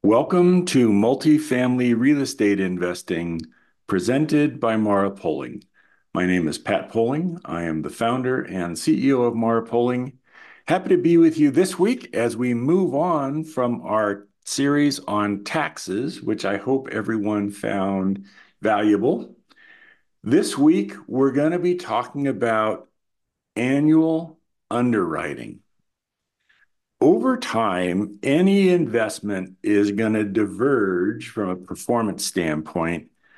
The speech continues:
from the original plan, the original underwrite, the original pro forma. Some of those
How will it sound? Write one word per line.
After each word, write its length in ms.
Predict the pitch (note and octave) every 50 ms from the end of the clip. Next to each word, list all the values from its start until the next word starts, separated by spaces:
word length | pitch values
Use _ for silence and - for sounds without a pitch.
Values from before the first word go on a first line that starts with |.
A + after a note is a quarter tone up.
| - _ _
from 480 | - - C#3+ D3+ D#3 D#3 D#3 D#3+ D#3 C#3
the 140 | C3+ B2
original 640 | A#2 A2 A#2 A#2 G#2 F#2+ G#2 A2+ G#2+ G#2 G#2 G2+ -
plan, 560 | - - - G2 E2+ D2+ D2 B1 A1+ A#1 B1+
the 160 | C2 E2+ E2 E2+
original 720 | F2+ G2+ F#2+ - - G2 F#2+ F#2 F2 F2 E2+ D#2+ - - -
underwrite, 640 | G#2+ G#2+ G2+ F#2+ F#2+ F2+ E2+ E2 E2 D#2+ D#2+ D#2 D#2
the 120 | D2 D2+
original 480 | D2+ D#2 D#2+ D2+ D#2 D#2+ D#2 D2+ D2+ -
pro 240 | - - E2 D2+
forma. 500 | - - - D#2 B1+ A1+ G#1 - - - _ _ _ _ _ _ _ _ _ - - - - - _ _ - - - -
Some 400 | - - - - A#2+ A#2+ A#2 B2
of 80 | B2 A#2
those 680 | A#2+ A#2 A#2 A2+ A2+ A2+ A2+ A2+ G#2+ G#2+ - - -